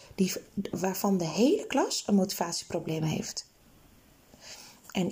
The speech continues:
altijd wel kleine groepjes. En hoe kleiner de groepjes, hoe persoonlijker de aandacht. En je merkt zo ontzettend dat pubers, maar ook kinderen en eigenlijk ook volwassenen, maar,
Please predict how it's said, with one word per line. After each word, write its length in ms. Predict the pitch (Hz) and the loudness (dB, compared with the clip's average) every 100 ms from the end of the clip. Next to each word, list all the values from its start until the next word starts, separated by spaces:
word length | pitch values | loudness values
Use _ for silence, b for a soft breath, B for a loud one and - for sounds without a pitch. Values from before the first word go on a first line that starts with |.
| - | -2
altijd 400 | 233 277 285 196 | -2 0 -2 0
wel 180 | 196 233 | 0 0
kleine 380 | - 202 214 175 | 2 4 4 2
groepjes. 760 | - - - 208 - - - - | -2 -6 -6 -6 -4 -6 -10 -2
En 180 | 190 | 2
hoe 140 | 180 175 | 2 2
kleiner 420 | - 233 330 294 | 2 4 4 4
de 80 | 196 | 2
groepjes, 460 | - 220 240 220 | 2 0 0 -2
hoe 100 | - | -4
persoonlijker 600 | - 170 202 226 208 208 - | -4 -4 -2 2 2 0 -4
de 100 | - | -2
aandacht. 500 | 190 185 - - - | -2 0 -2 -6 -6
En 160 | 180 | -2
je 80 | 175 | 2
merkt 440 | 175 180 180 - | 4 2 0 -2
zo 500 | 151 151 202 269 349 311 | -2 2 4 4 2 2
ontzettend 640 | 240 - - - 202 196 B B B B | 0 0 -6 -8 -8 -12 B B B B
dat 260 | 175 170 - | -6 -4 6
pubers, 420 | 254 208 175 - | 8 10 6 2
maar 180 | - - | -2 -2
ook 200 | 151 - | -4 4
kinderen 400 | 208 202 170 160 | 6 6 6 2
en 120 | 160 | 0
eigenlijk 360 | 160 156 - | -2 -2 0
ook 100 | - | 0
volwassenen, 560 | - 156 175 202 - 160 | -2 -2 0 0 -2 -6
maar, 480 | 160 160 - - | -6 -6 -8 -8